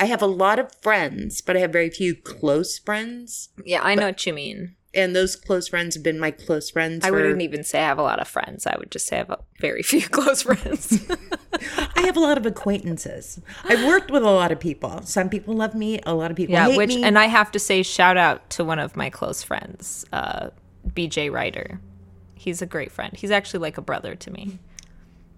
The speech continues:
Speaker 1: Oh, I don't know who B J is.
Speaker 2: Yeah, you never, uh, worked with him.
Speaker 1: Hmm.
Speaker 2: Um, when we were all worked at the cafe, you were already gone, but he's a great guy. He was a baker there, and, uh, and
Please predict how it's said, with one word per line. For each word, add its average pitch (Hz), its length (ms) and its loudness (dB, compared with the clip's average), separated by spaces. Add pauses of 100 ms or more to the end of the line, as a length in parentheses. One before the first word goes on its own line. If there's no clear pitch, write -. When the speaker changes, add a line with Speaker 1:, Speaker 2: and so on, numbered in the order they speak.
(120)
Speaker 1:
Oh, - 200 -6 (200)
I 175 140 6
don't 170 160 8
know 180 140 2
who 196 100 0
B 196 160 -2
J 202 220 -2
is. 214 260 -10 (140)
Speaker 2:
Yeah, 208 140 2
you 196 180 0
never, 240 460 6
uh, 170 260 6
worked 165 240 -4
with - 140 -8
him. - 280 -10 (520)
Speaker 1:
Hmm. 190 140 -6
Speaker 2:
Um, 143 480 -6 (1080)
when 160 320 -6
we 143 120 -8
were - 160 -8
all 156 220 -4
worked 147 240 -10
at - 100 -6
the 175 80 -10
cafe, - 360 -8
you - 100 -8
were 180 120 -2
already 180 220 -6
gone, 180 340 -6
but - 240 -8 (360)
he's 196 160 0
a 196 60 4
great 180 240 2
guy. - 140 -2
He 170 100 -4
was 170 80 -2
a 180 80 -2
baker 156 360 0
there, 180 320 0 (520)
and, 151 400 -4
uh, 139 320 -4 (400)
and 214 320 -2